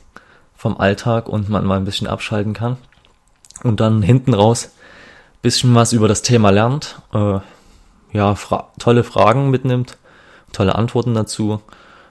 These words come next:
ja, Kommentare hört und Meinungen und das Ganze eben mal von zwei Personen beleuchtet wird, die man vielleicht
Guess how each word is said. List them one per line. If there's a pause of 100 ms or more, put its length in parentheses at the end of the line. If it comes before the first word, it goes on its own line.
(260)
ja,
Kommentare
hört
und
Meinungen (840)
und (280)
das
Ganze (480)
eben
mal
von (480)
zwei
Personen
beleuchtet
wird,
die
man
vielleicht